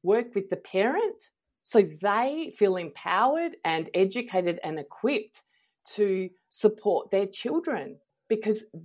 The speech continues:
that's where it comes back to. And it's connection, it's deep connection, it's really learning our kids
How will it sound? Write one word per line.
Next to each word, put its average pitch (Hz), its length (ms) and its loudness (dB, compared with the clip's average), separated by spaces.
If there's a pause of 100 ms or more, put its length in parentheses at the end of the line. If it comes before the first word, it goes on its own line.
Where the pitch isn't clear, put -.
(180)
that's 285 440 2
where 220 220 2
it - 100 -4
comes 185 320 -4
back 180 300 -4 (220)
to. 196 520 0 (240)
And 196 380 0 (560)
it's 247 220 4
connection, 240 920 -2
it's - 220 -2
deep 247 500 -4
connection, 208 520 -2
it's 240 280 -4 (360)
really 330 600 0
learning 226 720 -2 (640)
our 269 160 2
kids - 600 4